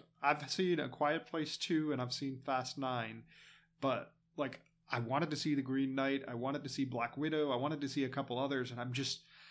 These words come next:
I'll get around to it, and I sort of delay. It, it doesn't, it doesn't pop up as a,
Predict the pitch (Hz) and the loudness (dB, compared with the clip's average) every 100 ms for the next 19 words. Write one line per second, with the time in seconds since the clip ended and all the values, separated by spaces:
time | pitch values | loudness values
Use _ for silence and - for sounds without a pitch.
0 | - - 151 147 165 160 151 151 - 156 | -14 -2 0 4 4 6 6 4 0 0
1 | 147 127 117 - 147 135 131 123 120 113 | 0 0 -2 0 0 0 -2 0 -2 -4
2 | - _ _ _ _ _ - 123 - - | -8 _ _ _ _ _ -12 -12 -10 -6
3 | 131 139 151 151 - _ 143 131 156 156 | -2 2 2 0 -8 _ -4 2 2 2
4 | 151 147 147 131 117 120 | 0 2 2 0 -2 -4